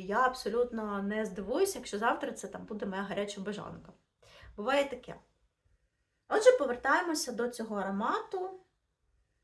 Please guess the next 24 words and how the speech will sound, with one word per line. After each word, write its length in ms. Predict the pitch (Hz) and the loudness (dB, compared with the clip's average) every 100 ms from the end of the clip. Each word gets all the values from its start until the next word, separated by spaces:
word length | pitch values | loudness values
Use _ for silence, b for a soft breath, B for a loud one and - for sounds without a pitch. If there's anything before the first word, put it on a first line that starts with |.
| _ _ _ _ _ _ | _ _ _ _ _ _
Е, 180 | 240 247 | -4 -2
це 220 | 247 - 453 523 285 | -2 4 8 8 6
дійсно 680 | 311 415 - 370 349 339 - | 4 4 4 0 0 -2 0
кава 560 | 254 254 262 294 339 381 - _ _ _ _ _ | 2 2 2 2 0 -4 -14 _ _ _ _ _
з 140 | 202 233 | -8 -2
ваніллю. 760 | 262 233 214 214 220 269 339 302 | 0 0 0 0 0 0 -2 -4
Як 380 | 285 302 320 | 4 4 4
нам 240 | 277 254 233 | -2 -4 -2
пообіцяли, 640 | 220 196 202 - 269 311 | -2 -4 -6 -4 -2 -2
так 300 | 247 240 247 | 0 -2 -2
воно 180 | 220 214 | -6 -6
і 60 | 208 | -6
пахне. 480 | 208 170 165 - 220 | -8 -10 -10 -14 -16
Причому, 360 | - 349 392 | -12 -8 -6
що 140 | - - | -6 -8
цікаво, 500 | - - - 381 427 | -10 -8 -2 0 0
що 160 | - | -2
цей 320 | 269 - 302 302 | -8 -4 -4 -4
аромат 480 | - 240 254 277 277 269 B B B | -6 -6 -2 0 -2 -4 B B B
заявлений, 840 | 214 302 302 294 254 214 185 180 175 | 0 2 6 6 4 0 -6 -8 -12
е, 200 | - - | -12 -12
в 220 | - - | -12 -6
принципі, 540 | 226 262 254 208 - | -4 -2 -2 -6 -8
як, 420 | 196 202 190 190 | -2 0 -2 -6